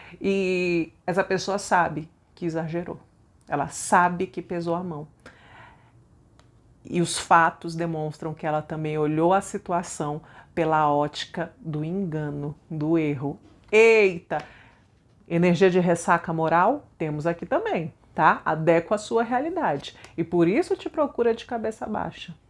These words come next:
Pensou até em sumir. A vergonha foi tanta que pensou até em sumir. Mas a saudade fala mais alto.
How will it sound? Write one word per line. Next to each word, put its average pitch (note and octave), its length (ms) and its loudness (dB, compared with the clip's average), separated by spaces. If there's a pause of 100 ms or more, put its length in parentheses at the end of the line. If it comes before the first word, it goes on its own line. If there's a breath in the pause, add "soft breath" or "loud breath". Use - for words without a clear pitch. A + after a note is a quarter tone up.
(1000 loud breath)
Pensou A3+ 260 4
até A#3+ 220 2
em F4+ 80 -2
sumir. G4+ 320 -2
A G3+ 80 6
vergonha A3 460 2
foi D#4 220 -2
tanta B3 340 -4
que - 100 -14
pensou A3+ 340 -6
até G#3 200 -6
em D#4 80 -10
sumir. E4 440 -8 (380 loud breath)
Mas F3 160 -2
a F3+ 80 4
saudade F3 500 0
fala E3+ 280 2
mais F#3 280 -2
alto. D3+ 360 -4